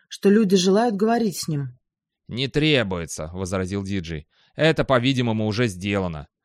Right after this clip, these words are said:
Speaker 2: Надзиратель появился, и это не робот, и не он.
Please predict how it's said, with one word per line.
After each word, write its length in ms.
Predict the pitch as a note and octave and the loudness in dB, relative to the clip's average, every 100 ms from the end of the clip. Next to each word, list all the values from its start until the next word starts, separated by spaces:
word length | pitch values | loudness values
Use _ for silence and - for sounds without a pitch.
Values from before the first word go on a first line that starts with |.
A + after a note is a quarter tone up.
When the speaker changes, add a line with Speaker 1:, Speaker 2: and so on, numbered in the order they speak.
| _ - | _ -8
Speaker 2:
Надзиратель 680 | A2 G2 A2 A#2 A#2+ B2 | -4 -2 0 2 4 2
появился, 720 | G#2 A#2 A#2 C3+ D3 - E2 D2 - | -2 -2 -2 0 0 -2 -8 -10 -4
и 100 | G2+ | 0
это 240 | G#2 A2+ | 0 0
не 160 | A#2 A2+ | 0 2
робот, 440 | B2 A2+ F#2+ - - _ | 4 4 0 -4 -18 _
и 160 | B2 C#3+ | -4 -2
не 140 | A#2+ | 0
он. 400 | F2+ F2 F2 E2 | -2 -2 -4 -8